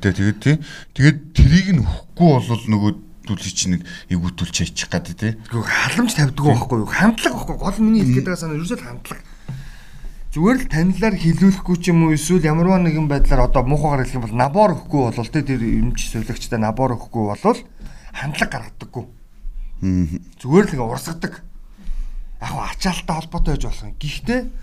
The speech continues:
Speaker 2: энд нэг юм хандлага хэрэгтэй байдаг байхгүй. Бид нар хандлагаа өөрчлөхийг яриад байгаа шүү дээ.
Speaker 1: Мгм.
Speaker 2: Ерөөсөө л хүнд үйлчлэх, хүнд харагдах хэлбэрийн хандлагаа л бид нар өөрчлөё л гэж хэлээд байгаа.
Speaker 1: Мгм.
Speaker 2: Өмнөх дугааруудаар бид нар хэлжсэн, тэ. Мянга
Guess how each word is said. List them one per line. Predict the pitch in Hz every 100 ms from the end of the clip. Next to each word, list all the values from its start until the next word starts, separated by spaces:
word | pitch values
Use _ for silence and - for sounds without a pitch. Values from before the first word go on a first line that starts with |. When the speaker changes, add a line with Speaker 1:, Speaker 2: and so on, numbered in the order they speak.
| - - - -
Speaker 2:
энд | 170 226 190
нэг | 170 127
юм | 120
хандлага | 110 160 180 247
хэрэгтэй | 185 - 127
байдаг | 107 104
байхгүй. | 95 - 131
Бид | 139
нар | -
хандлагаа | 147 151 196 175
өөрчлөхийг | - 120 107
яриад | 98 95
байгаа | -
шүү | - -
дээ. |
Speaker 1:
Мгм. | - 95 87 92 - - - -
Speaker 2:
Ерөөсөө | 135 143 202
л | 226 - - 143
хүнд | 180 151
үйлчлэх, | 139 131 - - 143 - -
хүнд | 151 156
харагдах | - 120 123 - - 78 - - -
хэлбэрийн | 113 - 135 117
хандлагаа | 117 110 - 175
л | 127
бид | 120
нар | 113 107
өөрчлөё | 107 - 113 110
л | 104 95
гэж | - 92
хэлээд | 90 - -
байгаа. | 90
Speaker 1:
Мгм. | 92 92 92 82
Speaker 2:
Өмнөх | 120 139
дугааруудаар | 139 127 123 113
бид | 107 107
нар |
хэлжсэн, | 107 - - -
тэ. | 135 131 - - -
Мянга | 107 185 156